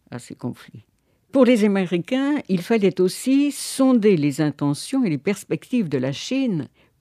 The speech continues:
pour arriver à faire d'elle un partenaire responsable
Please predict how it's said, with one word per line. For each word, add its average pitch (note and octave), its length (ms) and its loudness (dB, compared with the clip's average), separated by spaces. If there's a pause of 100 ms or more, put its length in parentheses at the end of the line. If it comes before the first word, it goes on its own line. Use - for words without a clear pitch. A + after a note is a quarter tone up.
pour G#3+ 300 2 (160)
arriver G#3+ 840 0 (300)
à D#3+ 240 -6 (260)
faire G#3 400 0
d'elle G3+ 480 -2 (100)
un D3+ 140 -4
partenaire D#3 640 -2
responsable G3 1040 -4